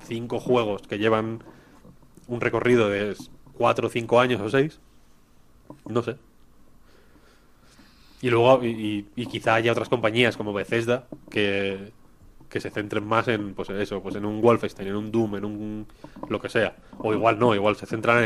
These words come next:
el Fallout setenta y seis, ¿no? <laughs> Es que se, quiero decir que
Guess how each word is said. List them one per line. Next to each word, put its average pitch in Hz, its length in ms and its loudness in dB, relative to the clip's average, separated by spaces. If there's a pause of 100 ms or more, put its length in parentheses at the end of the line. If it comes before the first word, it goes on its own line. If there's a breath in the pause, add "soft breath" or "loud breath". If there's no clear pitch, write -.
el 101 80 -4
Fallout 113 360 4
setenta 107 340 -6
y 95 60 -4
seis, 113 220 0
¿no? 127 160 -12
<laughs> - 1400 -16
Es 123 100 0
que 139 100 6
se, 131 260 2 (540)
quiero 135 180 4
decir 135 180 4
que 113 280 4